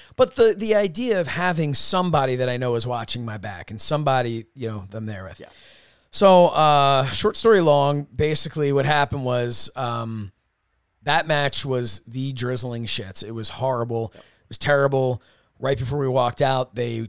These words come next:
Speaker 1: cut us from, like, eight minutes to, like, three or so. I don't remember exactly what it was, but it was, it was
Speaker 2: It was a
Speaker 1: just
Speaker 2: long
Speaker 1: terrible.
Speaker 2: three minutes.
Speaker 1: I called, uh, drop toe hold spot, uh, for me to give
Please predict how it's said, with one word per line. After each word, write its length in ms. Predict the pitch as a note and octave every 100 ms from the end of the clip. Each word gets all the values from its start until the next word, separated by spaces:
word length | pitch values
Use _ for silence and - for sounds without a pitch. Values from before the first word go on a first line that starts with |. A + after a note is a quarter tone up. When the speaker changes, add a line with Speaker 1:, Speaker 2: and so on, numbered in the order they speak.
| -
Speaker 1:
cut 180 | - B2
us 140 | A2+
from, 220 | - A#2+ A2+
like, 340 | G#2 F#2 - _
eight 180 | - B2+ -
minutes 400 | B2 B2 A#2+ -
to, 100 | G#2
like, 200 | F2 E2
three 480 | - C3 C3+ C3+ B2+
or 60 | -
so. 120 | -
I 100 | -
don't 100 | D#3+
remember 240 | C#3+ B2+ B2+
exactly 320 | A2+ C3 B2+
what 80 | B2
it 40 |
was, 240 | A#2+ B2 B2
but 120 | C3
it 80 | C#3
was, 240 | C3 A2+ F3
it 160 | G3+
was 200 | G3 F3
Speaker 2:
It 20 |
was 80 | B2+
a 40 | C3
Speaker 1:
just 20 |
Speaker 2:
long 160 | C#3+
Speaker 1:
terrible. 200 | C#3+ C#3+ B2
Speaker 2:
three 80 |
minutes. 400 | A2 B2+ F#2 - - _
Speaker 1:
I 120 | C#3+
called, 540 | D3 - E3+ E3 D#3+ D#3+ -
uh, 420 | C#3 C3 B2 A#2+ -
drop 220 | - B2 -
toe 200 | E3 E3+
hold 360 | F3 F3 E3+ - _ _
spot, 500 | - - E3+ F3 F3+ _ _ _ _ _ _ _ _ _ _ _ _ _ _ -
uh, 140 | B2
for 180 | A2+ C3
me 220 | C3+ D3+
to 80 | C#3+
give 380 | C#3 C#3+ C3